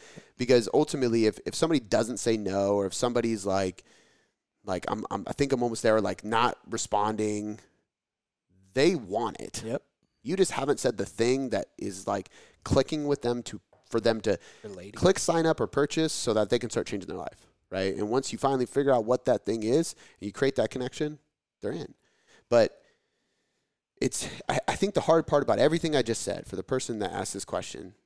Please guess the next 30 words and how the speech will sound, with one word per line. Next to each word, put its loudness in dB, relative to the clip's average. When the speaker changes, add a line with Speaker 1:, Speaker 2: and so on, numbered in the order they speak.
Speaker 1:
and -6
everybody 0
else 0
who's -10
listening -8
that -4
needs -8
this -8
question -8
answered, -10
'cause -12
I -2
know -6
there's -8
a -8
lot -4
of -14
people -10
listening -6
who -14
do -8
need -8
this -8
question -12
answered. -16
The -8
biggest 2
problem -2
is -8
that 0